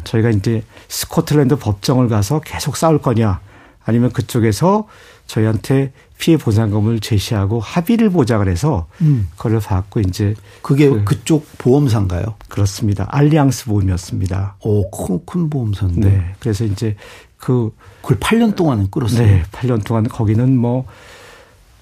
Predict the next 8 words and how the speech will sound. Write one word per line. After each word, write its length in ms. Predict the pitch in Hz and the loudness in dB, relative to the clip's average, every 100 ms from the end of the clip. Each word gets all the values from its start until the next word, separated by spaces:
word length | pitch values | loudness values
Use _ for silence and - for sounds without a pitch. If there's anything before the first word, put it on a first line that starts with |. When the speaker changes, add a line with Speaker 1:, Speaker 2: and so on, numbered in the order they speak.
| _ - - - | _ -20 -20 -4
Speaker 1:
명백한 600 | 117 127 139 139 156 151 | 0 4 4 2 2 0
범죄 400 | 101 110 117 135 | 2 0 2 4
행위가 440 | 139 156 127 139 | 4 4 4 2
있는 420 | 135 113 131 131 113 | 2 2 4 2 0
그런 500 | - 120 113 110 - - _ - - _ _ _ _ _ _ - | -2 0 0 -2 -6 -16 _ -20 -20 _ _ _ _ _ _ -16
사건, 400 | - 135 156 139 | -8 -2 2 2
사고들에도 760 | 131 135 127 107 107 92 135 | 0 0 0 0 0 0 -2
그게 360 | - 107 139 | -2 0 0